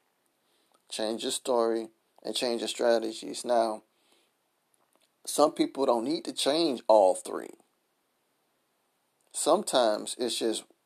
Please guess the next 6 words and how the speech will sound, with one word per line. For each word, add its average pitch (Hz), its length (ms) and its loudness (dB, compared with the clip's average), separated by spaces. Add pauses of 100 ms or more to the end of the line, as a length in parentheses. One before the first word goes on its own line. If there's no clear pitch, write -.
(200)
one 110 580 2
or 110 220 -4
two 180 340 -4
of 117 140 -4
them. - 140 -18 (920)
But 117 380 4